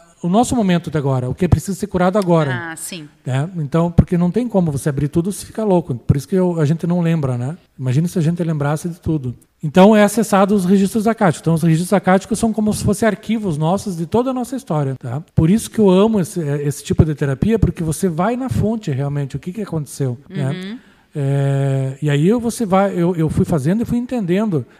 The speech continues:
Speaker 1: é, os padrões, porque eles ficam nas nossas células, ficam no nosso D N A, é, e pra limpar isso você precisa fazer alguma, alguns, algumas, alguns procedimentos, algum, algumas terapias. É,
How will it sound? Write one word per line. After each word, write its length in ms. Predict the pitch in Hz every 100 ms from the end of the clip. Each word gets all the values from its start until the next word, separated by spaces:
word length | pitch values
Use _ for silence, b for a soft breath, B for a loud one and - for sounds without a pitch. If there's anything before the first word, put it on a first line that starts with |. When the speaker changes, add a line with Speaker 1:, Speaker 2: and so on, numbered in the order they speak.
| b
Speaker 1:
é, 160 | 151 143
os 140 | 143
padrões, 800 | - 160 143 175 214 240 - - _ -
porque 240 | 135 -
eles 160 | 147 -
ficam 260 | 190 196
nas 200 | 160 131
nossas 300 | 131 135 139 -
células, 520 | 147 170 180 160 127
ficam 300 | - 156 156
no 160 | 139
nosso 260 | 135 143 147
D 160 | 135 135
N 120 | 131
A, 200 | 135 185 b b
é, 200 | - 139
e 40 | 139
pra 200 | - 156
limpar 360 | 151 143 147
isso 220 | 143 147 -
você 140 | -
precisa 440 | 127 - 143 160
fazer 220 | 156 123 131
alguma, 340 | 131 127 123
alguns, 380 | 127 127 131 -
algumas, 720 | 123 120 127 123 107 - -
alguns 240 | 120 127
procedimentos, 680 | 131 135 123 113 135 175 -
algum, 280 | 127 131 131 b b b
algumas 320 | - 127 147 139
terapias. 720 | 139 131 156 190 196 180 - b b b b b b 156
É, 960 | 147 143 143 139 139 139 135 135 135